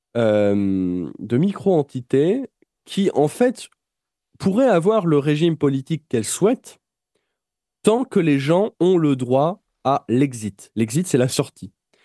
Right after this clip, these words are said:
Et donc, il y aurait une sorte de, de concurrence des juridictions sur un très grand territoire. Imaginons, en fait, une espèce de,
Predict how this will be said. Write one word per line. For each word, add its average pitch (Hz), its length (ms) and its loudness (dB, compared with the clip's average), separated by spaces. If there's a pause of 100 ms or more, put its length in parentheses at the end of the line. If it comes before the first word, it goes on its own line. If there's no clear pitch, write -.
(140)
Et 123 60 2
donc, 220 200 0
il 196 40 2
y - 20 2
aurait 180 160 2
une 175 120 0
sorte 196 280 -4
de, 127 240 0 (260)
de 131 80 0
concurrence 208 680 0
des 135 120 -2
juridictions 135 800 -2 (120)
sur 131 220 -2
un 123 60 2
très 127 180 -2
grand 120 180 0
territoire. 107 680 -2 (500)
Imaginons, 214 460 2
en 156 80 2
fait, 208 200 0
une 147 80 2
espèce 135 400 0
de, 110 300 2